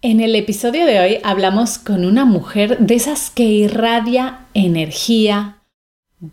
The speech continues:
buen humor y, sobre todo, positivismo. Se trata de Visila Bokoko. Visila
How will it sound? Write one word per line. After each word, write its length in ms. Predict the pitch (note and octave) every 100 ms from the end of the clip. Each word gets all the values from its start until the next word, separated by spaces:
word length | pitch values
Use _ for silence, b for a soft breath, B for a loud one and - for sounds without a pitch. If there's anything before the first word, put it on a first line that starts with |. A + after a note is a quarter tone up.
| _
buen 420 | A#3 A#3+ B3 A#3
humor 400 | A3+ G3+ F3+ G3 - _ _ _ _
y, 140 | A3
sobre 380 | G3 A3 F#3 F#3
todo, 560 | F3+ G#3+ A3+ D4 F4+ - _
positivismo. 800 | - F#3+ F3+ - - - - - - _ _ B B
Se 220 | - A#3+
trata 480 | A#3 C4+ C4+ D4+ D#4+ -
de 380 | G3+ G#3 A3 -
Visila 600 | F3+ G#3 A3+ A#3+ B3+ C4 A3+
Bokoko. 680 | F3+ F3+ F3+ - F#3+ - - _ -
Visila 600 | G3+ A3 C#4+ C#4+ D#4+